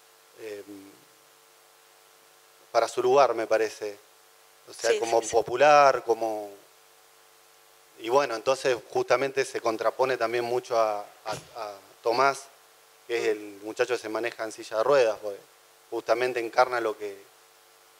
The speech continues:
Speaker 1: lo que no puede, digamos.
Speaker 2: Claro, claro.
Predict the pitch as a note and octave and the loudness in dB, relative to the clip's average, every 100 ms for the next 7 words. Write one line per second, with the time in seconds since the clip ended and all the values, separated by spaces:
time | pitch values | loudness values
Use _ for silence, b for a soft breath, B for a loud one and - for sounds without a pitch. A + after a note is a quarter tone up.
0 | _ G#2+ G#2 A2 A#2+ D3+ A#2 G#2+ G#2 G2+ | _ -10 -4 -2 2 4 4 0 -4 -8
1 | F#2+ - _ _ _ _ _ _ _ _ | -12 -20 _ _ _ _ _ _ _ _
2 | _ _ _ _ _ _ _ _ _ F#3+ | _ _ _ _ _ _ _ _ _ 6
3 | F3+ F#3 D#3 C3+ E3+ E3 D3+ | 8 8 4 2 4 4 4